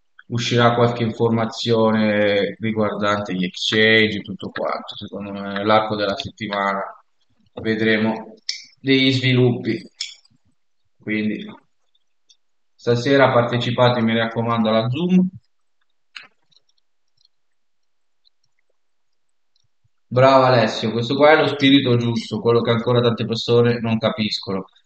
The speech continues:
che ognuno deve essere consapevole di dove mette i soldi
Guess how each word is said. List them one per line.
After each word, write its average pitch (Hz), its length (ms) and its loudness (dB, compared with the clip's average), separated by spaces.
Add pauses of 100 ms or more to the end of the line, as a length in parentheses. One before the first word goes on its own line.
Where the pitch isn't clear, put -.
che - 80 -6
ognuno 135 380 2
deve 127 220 6
essere 120 400 2
consapevole 135 1120 2
di 117 320 -2
dove 113 360 2
mette 104 340 -4
i - 20 -8
soldi 107 720 -2